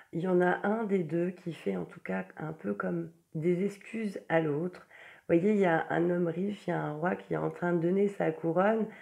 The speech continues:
à un homme qui, lui, n'a quasiment plus qu'une chaussure, donc qui était vraiment dans une situation beaucoup plus difficile. Donc,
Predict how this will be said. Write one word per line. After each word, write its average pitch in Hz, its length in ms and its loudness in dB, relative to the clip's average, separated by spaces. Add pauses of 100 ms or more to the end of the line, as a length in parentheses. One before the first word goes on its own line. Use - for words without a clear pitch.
(220)
à 160 100 -2
un 160 200 4
homme 208 140 2
qui, 185 160 -4
lui, 185 160 -2
n'a 156 320 -2
quasiment 170 420 -4
plus 175 200 -12
qu'une 165 180 -4
chaussure, 196 560 -6
donc 160 220 -2
qui - 120 -10
était 151 200 -4
vraiment 180 220 -2
dans 160 140 -2
une 147 160 -6
situation 160 500 -4
beaucoup 180 220 -4
plus 180 140 -10
difficile. 151 640 -8 (680)
Donc, 170 480 2